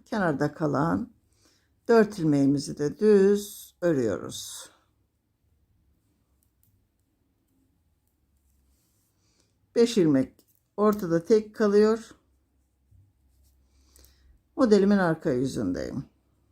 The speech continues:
Arka yüzde ilk ilmeğimi örmeden alıyorum. Krem iplerime ters örüyorum.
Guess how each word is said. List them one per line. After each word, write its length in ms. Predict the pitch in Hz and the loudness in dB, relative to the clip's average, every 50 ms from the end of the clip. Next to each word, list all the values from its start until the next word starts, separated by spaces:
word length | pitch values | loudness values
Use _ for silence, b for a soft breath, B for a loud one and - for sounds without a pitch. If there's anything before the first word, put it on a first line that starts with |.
| _ _ _ _ _ _ _ _ _ _ _ _ _ _ _ _ _ _ _ _ _ _ _ _ _ _ _ _ _ _ _ _ _ _ _ - - _ _ _ _ _ _ _ _ _ _ _ _ _ _ _ - - | _ _ _ _ _ _ _ _ _ _ _ _ _ _ _ _ _ _ _ _ _ _ _ _ _ _ _ _ _ _ _ _ _ _ _ -20 -20 _ _ _ _ _ _ _ _ _ _ _ _ _ _ _ -12 -4
Arka 340 | 254 254 262 254 254 - 247 | -2 0 0 0 2 4 4
yüzde 560 | 226 202 180 170 170 185 185 196 214 - - - | 4 4 2 2 0 0 0 0 0 -2 -4 -6
ilk 220 | 240 226 208 - | -8 -8 -4 -2
ilmeğimi 380 | 214 175 165 160 151 151 147 147 | -2 0 2 2 2 2 0 0
örmeden 460 | - 196 202 196 180 165 151 147 143 | 0 0 0 0 0 -2 -2 0 0
alıyorum. 720 | 139 170 190 208 214 220 220 202 208 214 214 214 233 - - _ _ _ _ - - - _ _ _ _ _ _ B B B B B B B B B B - | 0 0 2 2 4 4 4 2 0 -2 -2 -4 -8 -12 -16 _ _ _ _ -20 -20 -20 _ _ _ _ _ _ B B B B B B B B B B -18
Krem 340 | - - 277 262 254 247 220 | -4 0 4 4 6 6 4
iplerime 680 | 202 185 - - 175 175 160 165 170 175 190 214 208 | 2 0 0 2 2 2 2 2 0 0 0 -2 -2
ters 520 | 208 240 247 208 196 190 202 202 - - - - | 0 2 2 4 4 2 0 -2 -6 -10 -12 -6
örüyorum. 600 | - 185 185 165 165 151 131 120 - 85 - - | -2 0 2 2 2 2 0 -2 -4 -6 -10 -10